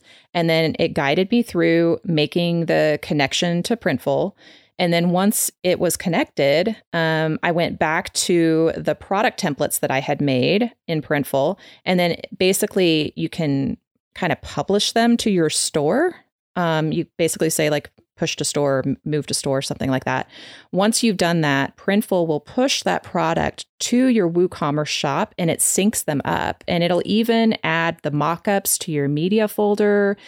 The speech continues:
It'll create the listing for you in WooCommerce. Um, and you may want to tweak the wording a bit on the listing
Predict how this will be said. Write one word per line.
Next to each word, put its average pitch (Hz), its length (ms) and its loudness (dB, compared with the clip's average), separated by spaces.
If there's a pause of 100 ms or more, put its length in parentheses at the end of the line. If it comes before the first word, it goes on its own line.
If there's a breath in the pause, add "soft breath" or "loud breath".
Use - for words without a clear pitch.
(160 loud breath)
It'll 170 200 0
create 165 520 0
the 143 120 -2
listing 220 480 2
for 214 140 0
you 208 220 2
in 185 140 0
WooCommerce. 202 920 0 (420 loud breath)
Um, 175 240 0
and 220 100 4
you 262 80 4
may 330 160 4
want 214 140 2
to 190 80 2
tweak - 320 -4
the 165 80 0
wording 151 320 0
a 151 40 0
bit 151 160 0
on 151 120 0
the 151 80 0
listing 156 600 0